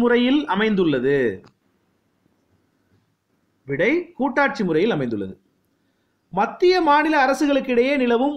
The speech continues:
உறவு அல்லாதது எது? மூன்று உறவுகள் நிலவுகின்றன. அதுல இல்லாதது நீதி உறவுகள். மீதி சட்டமன்ற உறவுகள், நிர்வாக உறவுகள், நிதி உறவுகள். இதெல்லாம் மத்திய மாநில அரசுகளுக்கு இடையே நிலவும் உறவு தான். இந்திய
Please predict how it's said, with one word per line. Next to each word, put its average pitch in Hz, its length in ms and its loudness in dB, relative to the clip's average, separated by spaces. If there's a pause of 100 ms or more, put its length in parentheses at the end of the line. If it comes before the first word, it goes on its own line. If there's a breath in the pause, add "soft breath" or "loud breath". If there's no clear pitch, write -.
உறவு 262 300 2
அல்லாதது 247 560 2
எது? 120 200 -2 (2750)
மூன்று 247 380 0
உறவுகள் 254 380 2
நிலவுகின்றன. 196 440 0 (280)
அதுல 156 240 -2
இல்லாதது 226 420 2 (1080)
நீதி 269 260 -2
உறவுகள். 151 440 0
மீதி 220 280 -2
சட்டமன்ற 233 600 -2
உறவுகள், 202 440 2
நிர்வாக 220 460 0
உறவுகள், 202 480 2
நிதி 214 260 0
உறவுகள். 175 420 2 (400 soft breath)
இதெல்லாம் 160 500 0 (160)
மத்திய 254 380 -4
மாநில 214 260 0
அரசுகளுக்கு 180 380 -2
இடையே 208 200 0
நிலவும் 190 340 0
உறவு 143 180 0
தான். - 180 -8 (960)
இந்திய 285 340 0